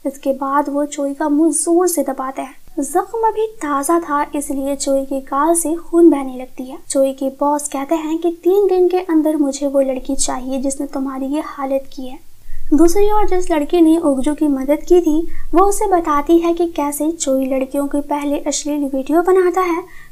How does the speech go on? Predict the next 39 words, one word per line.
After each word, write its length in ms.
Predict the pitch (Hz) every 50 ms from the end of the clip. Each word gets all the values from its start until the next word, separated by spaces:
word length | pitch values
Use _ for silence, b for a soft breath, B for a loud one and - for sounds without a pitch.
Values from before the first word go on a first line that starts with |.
| B -
फिर 140 | 403 403
उन्हें 300 | 415 403 403 440 415 320
blackmail 600 | 262 277 269 262 269 269 - 311 311 349 370 359
करता 300 | 370 339 302 302 - 320
है 220 | 302 294 285 285 285
कि 140 | 294 294 277
वीडियो 380 | 269 269 269 269 285 269 277
internet 520 | 285 285 269 269 285 269 277 277 269 269 -
पे 100 | 320 339
upload 440 | 330 294 - - 269 269 262 262 262
कर 160 | - 269 262
दूंगा। 360 | 254 269 254 254 - 269 320 - - - b b b b b b
अगर 180 | 294 269 285 294
तुम 200 | 294 294 294 277
चाहती 320 | 277 285 269 269 269 311 311
हो 140 | 311 311 302
कि 100 | 320 311
ऐसा 280 | 294 285 294 - 320 302
ना 240 | 269 262 269 285 330 339 339
हो, 160 | 277 269 294 B B B B B B
तो 80 | - 339
तुम्हें 360 | 339 339 339 339 339 370 320 254
बीडीएसएम 560 | 269 269 269 285 294 277 277 277 - 285 277
में 220 | 277 294 320 320
involve 420 | 311 269 269 262 269 269 262 262 262 262
होना 200 | 269 262 262 262
होगा। 360 | 254 262 262 262 262 277 302 - -
चोई 260 | - 349 370 370 359
ने 140 | 339 320 320 339 339
इसी 200 | 349 349 339 392
तरह 240 | 381 370 370 370 381
से 140 | 370 403 403
ना 320 | 370 320 294 302 320 359
जाने 340 | 359 359 330 311 294 311 320 311
कितनी 340 | 311 294 285 294 294 302
मासूम 400 | 294 294 269 269 277 - 285 277
लड़कियों 320 | 269 269 262 262 - 269 269
की 120 | 277 269
जिंदगी 400 | 262 277 269 254 262 262 262 294